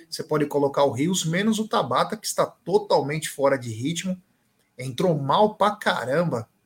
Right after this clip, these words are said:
no jogo, então talvez ele seja o único hoje das opções que o Abel tem,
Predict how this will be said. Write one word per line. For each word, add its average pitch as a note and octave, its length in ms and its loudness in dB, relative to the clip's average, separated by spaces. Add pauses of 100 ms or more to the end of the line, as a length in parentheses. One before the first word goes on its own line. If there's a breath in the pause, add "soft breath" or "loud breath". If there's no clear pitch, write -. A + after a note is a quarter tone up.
(160)
no C3 160 -12
jogo, C#3+ 360 0
então D3 380 0 (300 loud breath)
talvez D3 320 2
ele E3 140 0
seja F3 320 2
o D3 200 4
único F#3 500 0
hoje E3 200 2
das C#3+ 240 2
opções E3+ 460 0
que - 100 -2
o - 20 4
Abel D3+ 260 2
tem, D3+ 360 -6